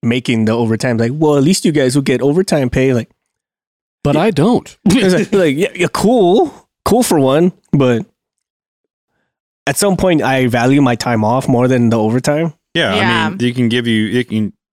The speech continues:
Speaker 3: get time and a half, double time, whatever. But let's face it, and, and this is probably depending on which state you live in, but let's just say for our specific state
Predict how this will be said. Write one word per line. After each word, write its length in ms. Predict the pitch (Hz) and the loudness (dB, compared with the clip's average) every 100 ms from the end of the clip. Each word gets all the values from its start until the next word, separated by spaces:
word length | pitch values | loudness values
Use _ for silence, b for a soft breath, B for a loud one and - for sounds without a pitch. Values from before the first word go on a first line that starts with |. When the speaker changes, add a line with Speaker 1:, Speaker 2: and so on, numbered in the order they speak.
| _ | _
Speaker 3:
get 260 | 127 117 - | -6 -6 -6
time 240 | 120 117 | -4 -2
and 100 | 110 | -4
a 20 | |
half, 300 | 113 117 117 | -2 -4 -4
double 240 | 113 113 113 | -4 -4 -4
time, 280 | - 110 110 | -4 -4 -2
whatever. 460 | 101 110 113 95 - _ _ _ _ _ | -2 -2 -2 -4 -8 _ _ _ _ _
But 80 | - | -2
let's 160 | 127 - | -2 -2
face 240 | 131 127 | -2 -2
it, 80 | 104 | -4
and, 160 | - 156 | -2 -4
and 240 | - 160 - | -2 -4 -2
this 120 | 139 120 | -4 -4
is 20 | |
probably 340 | - 117 104 | -6 -4 -4
depending 420 | 95 95 113 107 | -4 -4 -2 -2
on 140 | 101 95 | -2 -2
which 140 | 101 | -2
state 220 | - 98 95 | -4 -4 -2
you 60 | |
live 160 | 104 123 | -2 -2
in, 140 | 101 | -2
but 60 | 92 | -2
let's 200 | 101 - | -4 -4
just 120 | 95 | -6
say 140 | 107 92 | -6 -6
for 160 | 90 | -4
our 140 | 101 113 | -4 -4
specific 480 | - - 95 92 | -6 -6 -6 -8
state 280 | - 92 101 | -8 -8 -8